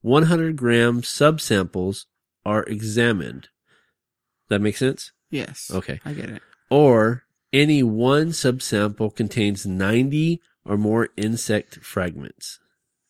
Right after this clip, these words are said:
Speaker 2: Disgusting.
Speaker 1: Rat filth. Uh, average is one or more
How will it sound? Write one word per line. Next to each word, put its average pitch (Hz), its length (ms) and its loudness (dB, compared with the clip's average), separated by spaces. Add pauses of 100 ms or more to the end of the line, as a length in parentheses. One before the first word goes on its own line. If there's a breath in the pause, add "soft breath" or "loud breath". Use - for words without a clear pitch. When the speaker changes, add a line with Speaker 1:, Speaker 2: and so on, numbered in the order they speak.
(260)
Speaker 2:
Disgusting. - 1040 -14 (1500)
Speaker 1:
Rat 107 260 -2
filth. - 460 -12 (1700 loud breath)
Uh, 107 220 0
average 147 520 0
is 110 280 0
one 120 420 0
or 147 200 0
more 110 640 0